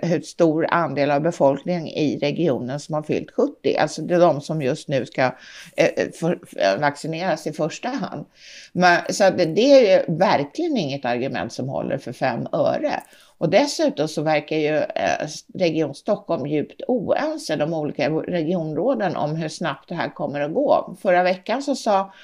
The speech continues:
eh, Desirée Petrus, som är sjukvårdsutvecklingsregionråd, att nej, det här med att klara det här till midsommar, det skulle absolut inte gå, utan det fick, det skulle ta tre veckor till, till mitten av juli.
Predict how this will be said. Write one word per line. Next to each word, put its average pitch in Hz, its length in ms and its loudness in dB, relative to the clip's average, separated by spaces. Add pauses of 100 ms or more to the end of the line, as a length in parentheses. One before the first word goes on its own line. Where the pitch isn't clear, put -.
(280)
eh, 170 180 2
Desirée 170 480 2
Petrus, 277 760 -2
som 175 160 -4
är 175 80 -2
sjukvårdsutvecklingsregionråd, 156 2250 -2 (360)
att 170 140 -2
nej, 170 220 4
det 165 80 2
här 180 220 4
med 170 260 4
att 151 260 4 (200)
klara 175 240 8
det 165 60 6
här 151 140 4
till 156 160 -6
midsommar, 170 560 0
det 214 160 -2
skulle 196 240 -2
absolut 175 440 -2
inte 156 200 -4
gå, 135 260 4
utan - 260 -2
det 185 120 0
fick, 170 240 -2
det 190 140 -2
skulle 170 240 -4
ta 147 160 2
tre 127 240 0
veckor - 300 -4
till, 156 260 -2
till 151 140 -6
mitten 131 320 -8
av - 120 -6
juli. 269 380 0